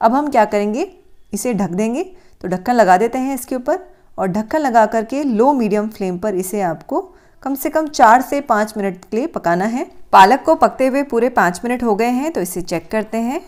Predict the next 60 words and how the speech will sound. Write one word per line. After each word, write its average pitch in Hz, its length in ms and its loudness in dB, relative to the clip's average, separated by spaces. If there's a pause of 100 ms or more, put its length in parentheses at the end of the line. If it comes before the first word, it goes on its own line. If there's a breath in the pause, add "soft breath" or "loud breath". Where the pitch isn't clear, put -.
(120)
तो 180 60 -6
अब 180 80 2
आप 180 140 8
देख 196 260 0
सकते 254 260 -6
हैं 247 220 -2
जो 220 120 -2
पालक 247 420 2
है 220 220 -4
उसका 202 240 -6
कलर 185 360 0
बिल्कुल 185 400 -2
मेहंदी 175 460 -4
कलर 196 240 -2
का 190 140 -4
हो 185 160 -4
गया 170 180 -4
है, 214 220 -8 (120)
काफ़ी 233 280 -4
डार्क 185 260 4
हो 196 160 -2
गया 190 160 -2
है। 214 200 -6 (360 loud breath)
तो 240 60 -4
जब 262 180 2
पालक 240 360 6
पक 196 120 4
जाता 240 300 2
है 254 160 -2
तो 277 60 -2
उसका 247 220 -6
कलर 220 360 0
इस 214 120 -10
तरीके 208 280 -2
से 220 140 -4
दिखने 170 280 -4
लगता 214 280 -2
है, 220 140 -2
आप 196 140 -6
देख 170 200 -8
सकते 196 240 -8
हैं। 233 220 -8 (460 soft breath)
तो - 80 0
अब 262 220 4
हम 320 180 0
क्या 247 180 2
करेंगे, 226 420 -4
इसके - 320 -10
अंदर 226 140 -4
डालेंगे 190 380 0
अंडे। 190 460 -2 (380 soft breath)
तो 208 80 -2
जो 208 120 -2
अंडे 220 240 -2
हमने 262 260 -2
फ्राई 202 260 2
करके 226 260 -4
रखे 220 240 -6
थे 262 120 -8
ना, 311 120 -4